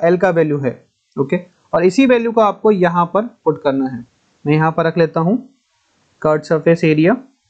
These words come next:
पाई आर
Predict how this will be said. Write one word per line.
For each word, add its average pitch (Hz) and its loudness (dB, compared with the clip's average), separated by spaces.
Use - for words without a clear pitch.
पाई 147 -2
आर 147 0